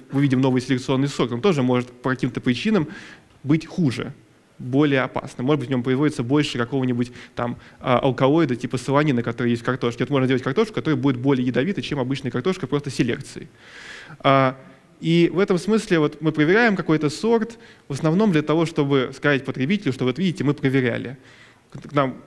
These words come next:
есть общественный запрос, говорит: «А где же ваши исследования о Г М О? Где они?» Ну вот я привожу, вот они, эти исследования. Потом приходит противник Г М О и говорит: «А, это всё исследования, купленные компанией Monsanto». Пусть они в России сделаны, пусть за государственный счёт, всё равно купленные Monsanto. Ну, э,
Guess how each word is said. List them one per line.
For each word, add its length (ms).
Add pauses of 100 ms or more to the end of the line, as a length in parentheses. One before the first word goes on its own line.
(120)
есть 200
общественный 340
запрос, 240
говорит: 160
«А 60
где 260
же 100
ваши 280
исследования 600
о 60
Г 100
М 100
О? 140
Где 280
они?» 200
Ну 100
вот 280
я 140
привожу, 400
вот 160
они, 160
эти 140
исследования. 580
Потом 240
приходит 240
противник 300
Г 60
М 40
О 20
и 40
говорит: 180
«А, 160
это 140
всё 200
исследования, 380
купленные 320
компанией 420
Monsanto». 580 (680)
Пусть 160
они 160
в 40
России 440
сделаны, 420
пусть 180
за 60
государственный 540
счёт, 400 (400)
всё 160
равно 180
купленные 400
Monsanto. 640 (560)
Ну, 440
э, 380